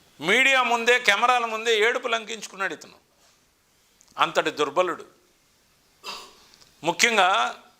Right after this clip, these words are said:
ఇంతమందిని రెచ్చగొట్టి కేసులు పెట్టించుకోమని, నీకో నాలుగు కేసులు ఎంటపడేసరికి భయపడిపోయి ఏడుస్తున్నావే, మరి ఆ యువతను కన్న తల్లిదండ్రులు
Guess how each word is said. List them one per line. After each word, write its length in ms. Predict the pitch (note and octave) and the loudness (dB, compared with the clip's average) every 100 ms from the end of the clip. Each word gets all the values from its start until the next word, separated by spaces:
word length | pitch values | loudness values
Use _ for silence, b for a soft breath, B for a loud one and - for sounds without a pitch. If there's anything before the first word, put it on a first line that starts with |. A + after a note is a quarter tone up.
| _ | _
ఇంతమందిని 640 | D3 E3+ G#3+ G#3 G#3+ A#3+ A#3+ | -4 0 0 2 0 0 0
రెచ్చగొట్టి 500 | G#3 G#3 A3 A3+ A3 | 0 0 -2 -2 -2
కేసులు 380 | - G#3 A3+ A3 | -4 -4 -2 -4
పెట్టించుకోమని, 760 | G3+ F#3 F#3 G3+ D#3+ D3+ G#3+ A#3+ - _ _ _ _ _ _ _ - | -4 -6 -10 -12 -10 -4 -4 -4 -10 _ _ _ _ _ _ _ -6
నీకో 260 | G3 G#3+ A3 | -2 2 2
నాలుగు 340 | G3+ G#3 G3 - | 2 0 -2 -2
కేసులు 340 | A3+ A#3 A#3+ | -2 0 0
ఎంటపడేసరికి 760 | G#3 G3+ A#3 A3+ A3 G#3+ G3 F#3+ | 0 0 -2 -2 -2 -2 -6 -4
భయపడిపోయి 640 | D#3 G3 G3+ G3+ F#3 F3+ F#3+ | -2 -2 -4 -6 -6 -4 -2
ఏడుస్తున్నావే, 680 | G3 G#3 - F3+ E3+ D#3+ A3 A#3 - _ _ _ _ _ _ _ _ _ | -2 -4 -8 -6 -4 0 0 -2 -8 _ _ _ _ _ _ _ _ _
మరి 240 | D#3 G3+ G#3+ E3 | 0 2 2 2
ఆ 100 | F#3 G3 | 2 2
యువతను 440 | F3 G3+ A#3+ B3+ B3 | -2 -2 -2 -2 -2
కన్న 280 | A3 G#3 A3+ | -4 -2 -2
తల్లిదండ్రులు 720 | - G#3 A#3 A#3 A3 A3 | -2 -4 -4 -4 -4 -4